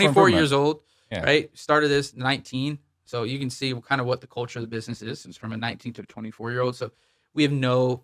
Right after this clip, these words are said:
Speaker 1: filters and a lot of stuff. And only to bring it up in this conversation, like, maybe sometimes I take it too far.
Speaker 2: <laughs>
Speaker 1: Um, I like to think I get it right back, but, you know,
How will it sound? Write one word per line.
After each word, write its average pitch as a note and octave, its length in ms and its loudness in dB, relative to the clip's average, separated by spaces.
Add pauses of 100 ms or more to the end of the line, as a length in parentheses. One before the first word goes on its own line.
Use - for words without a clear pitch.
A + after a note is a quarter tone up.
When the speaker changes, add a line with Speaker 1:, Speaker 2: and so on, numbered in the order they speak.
(120)
Speaker 1:
filters B2+ 520 -6
and B2 80 -14
a A#2 40 -8
lot A#2 140 -2
of A#2+ 60 -6
stuff. B2 260 -4
And A#2 120 -6
only C#3+ 200 2
to B2 60 -4
bring C3 160 -2
it B2+ 60 -2
up B2 120 -2
in B2+ 80 -8
this B2 140 -2
conversation, A#2+ 580 -6
like, A#2 100 -10
maybe A#2+ 220 -6
sometimes A#2+ 320 -12
I A#2+ 80 -12
take - 260 -8
it - 60 -20
too A#2+ 160 -12
far. B2 320 2
Speaker 2:
<laughs> - 40 -20 (460)
Speaker 1:
Um, B2 440 2
I C#3 60 0
like D#3+ 120 4
to B2 80 -12
think C3 140 0
I B2+ 40 2
get B2 180 2
it D#2+ 40 0
right A#2 180 -2
back, A2+ 360 0
but, - 180 -10
you A#2 80 -20
know, A2+ 160 -16